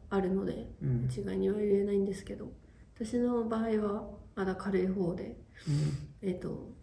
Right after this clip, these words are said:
Speaker 1: そうですね、ずっと気持ち悪い感じなんですけど、
Speaker 2: うん。
Speaker 1: まあ、中には食べたらすぐ吐いちゃったり、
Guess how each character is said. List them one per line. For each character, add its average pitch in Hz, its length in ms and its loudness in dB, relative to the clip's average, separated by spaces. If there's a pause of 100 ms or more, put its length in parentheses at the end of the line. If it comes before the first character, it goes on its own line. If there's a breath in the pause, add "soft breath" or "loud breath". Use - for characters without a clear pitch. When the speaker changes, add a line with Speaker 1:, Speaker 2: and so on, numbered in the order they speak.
(420)
Speaker 1:
そ 196 120 -2
う 170 40 4
で 160 60 2
す - 120 -6
ね、 175 120 2
ず 185 120 2
っ - 40 6
と 185 400 -2
気 196 120 2
持 175 140 4
ち 180 120 -2
悪 180 160 -2
い - 60 -4
感 190 180 -6
じ 180 120 -4
な 170 60 -2
ん - 80 -4
で 202 120 -8
す - 80 -12
け 127 80 -2
ど、 127 60 4
Speaker 2:
う - 20 4
ん。 113 40 2 (600)
Speaker 1:
ま 196 60 0
あ、 175 40 2
中 214 240 2
に 185 100 6
は 165 160 2 (800 loud breath)
食 202 120 2
べ 190 60 6
た 170 100 -2
ら 165 80 -2
す 180 160 0
ぐ 185 80 -2
吐 180 160 -2
い - 40 -4
ち - 120 -6
ゃ - 20 -8
っ - 60 -8
た 202 100 -12
り、 - 160 -14